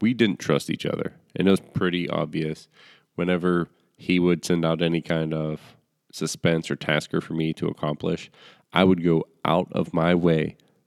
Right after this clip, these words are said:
to prove how dumb that tasker was. Whether I agreed with it or not, I went out of my way to try to show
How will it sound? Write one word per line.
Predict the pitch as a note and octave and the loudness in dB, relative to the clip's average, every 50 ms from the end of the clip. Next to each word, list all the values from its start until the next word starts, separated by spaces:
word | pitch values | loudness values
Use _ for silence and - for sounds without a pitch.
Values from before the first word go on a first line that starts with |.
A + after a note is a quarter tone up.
| _ - | _ -2
to | - D#2 | -2 -2
prove | - - - - F2+ E2+ D#2 | 0 -2 2 4 4 4 4
how | - D#2+ D#2+ | 2 0 -2
dumb | D#2 D#2 - E2+ E2 D#2 D#2 D#2+ D#2+ - - _ _ _ _ _ | -2 0 0 0 2 2 0 -4 -8 -10 -16 _ _ _ _ _
that | - - - - | -4 -4 -4 -4
tasker | - E2+ E2 D#2+ - - E2+ D#2+ | -4 -4 -4 -4 -4 -6 -6 -4
was. | D#2+ E2 E2 D#2+ D#2+ D#2 D2+ - - - _ _ _ _ | -2 0 0 0 0 -2 -4 -8 -12 -18 _ _ _ _
Whether | - G#2 G#2 F#2+ G2 F#2 | 2 4 6 6 6 6
I | - | 6
agreed | F#2 E2 D2+ E2+ F#2 G2+ A2 | 4 4 2 2 2 2 2
with | A2+ - | 2 2
it | F2+ E2 | 2 2
or | E2 D#2+ | 2 2
not, | D#2+ E2 E2+ D#2+ D#2 - - - | 2 2 2 2 2 0 -4 -4
I | - - E2 | -2 0 0
went | F2+ F2+ F2+ E2+ E2 | 2 2 0 0 0
out | - E2 F2 | 0 0 0
of | F2+ | 2
my | G2 F#2+ | 2 2
way | F#2+ F2+ F2+ E2+ | 2 2 2 2
to | E2 D2+ | 2 0
try | - - - - E2 E2 | -4 -4 -2 0 0 0
to | E2 E2 | 0 -2
show | - - - - - G2+ F2+ D#2 D2+ D2+ - | -4 -4 -4 -2 0 2 2 2 0 -4 -6